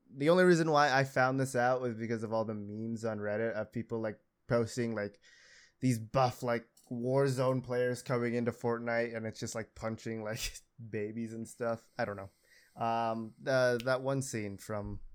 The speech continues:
I think it's Always Sunny. Is it those,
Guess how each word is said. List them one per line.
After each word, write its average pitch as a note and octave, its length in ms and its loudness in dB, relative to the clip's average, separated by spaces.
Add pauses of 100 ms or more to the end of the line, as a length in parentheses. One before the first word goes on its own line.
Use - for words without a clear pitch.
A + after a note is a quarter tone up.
(1300)
I - 40 -18
think A#3 220 -4
it's - 480 -6 (340)
Always F#3 300 6
Sunny. G#3 360 -2 (100)
Is D3+ 120 -6
it E3 100 -8
those, F3 240 -4